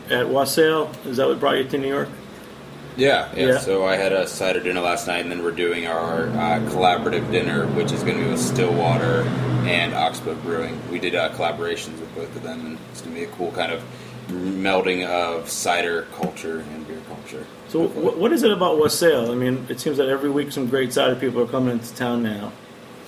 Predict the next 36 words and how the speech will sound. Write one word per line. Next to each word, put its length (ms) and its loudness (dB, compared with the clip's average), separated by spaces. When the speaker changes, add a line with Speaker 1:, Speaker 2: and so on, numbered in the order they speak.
Speaker 2:
Wassail's, 560 4
um, 680 6
kind 180 2
of 60 2
a 80 4
beacon 640 0
of 180 -4
light 340 0
and 320 -6
hope 300 -2
for 280 2
all 200 2
things 280 0
cider. 440 2
I 100 2
mean, 320 0
I 140 6
do, 260 2
I 120 4
bend 200 2
over 140 2
backwards 440 0
for 140 -2
them 300 4
as 180 0
I 60 4
will 260 2
for 160 -6
Ancho 380 0
when 140 0
they 180 2
open, 300 -2
because 280 2
anyone 320 4
that's 240 0
preaching 640 -2